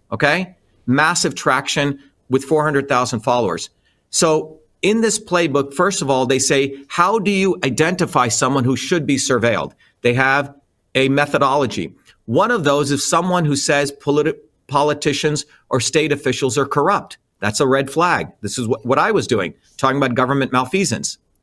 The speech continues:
So that then goes to playbook two. Playbook two literally lays out a four-step process, four stages.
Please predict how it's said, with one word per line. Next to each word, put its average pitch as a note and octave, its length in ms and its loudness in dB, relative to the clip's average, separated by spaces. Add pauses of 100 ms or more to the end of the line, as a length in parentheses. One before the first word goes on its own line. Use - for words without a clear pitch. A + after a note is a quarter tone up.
(300)
So - 160 0
that G3+ 480 0 (100)
then E3 320 0
goes D3+ 240 0
to - 80 -4
playbook C#3+ 540 -2
two. A3 400 0 (340)
Playbook G3+ 460 0
two F#3 160 2
literally E3+ 420 2
lays D3+ 320 2
out C#3+ 300 0
a A2+ 80 -4
four-step D#3+ 640 -2
process, C#3+ 440 0
four C#3+ 280 0
stages. C#3 560 -2